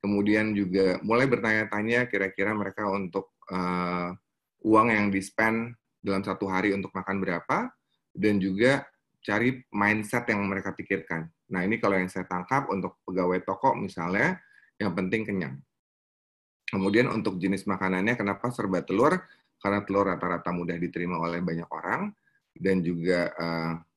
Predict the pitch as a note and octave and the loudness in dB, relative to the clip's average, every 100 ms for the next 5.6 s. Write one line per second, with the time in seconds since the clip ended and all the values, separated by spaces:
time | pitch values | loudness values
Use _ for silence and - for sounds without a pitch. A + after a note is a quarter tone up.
0 | _ _ _ _ F2+ E2+ F#2+ G#2 G#2 A2+ | _ _ _ _ -6 0 2 2 2 0
1 | E2 E2+ E2+ F#2+ G2 F#2+ E2 - - F#2+ | 2 2 0 0 -2 -2 -4 -4 -2 -2
2 | - _ _ _ - F2 E2+ E2+ E2+ E2 | -4 _ _ _ -6 -2 0 0 0 -2
3 | D#2+ E2 F#2+ G#2 - - E2+ E2 D#2+ F2+ | -2 2 4 2 -2 -6 -2 0 0 -2
4 | F2 F#2 F2+ F2 F#2 F2+ F#2+ F#2 E2 D#2 | -2 0 0 0 2 4 4 2 0 -4
5 | D2 D2+ - - - | -10 -12 -18 -16 -14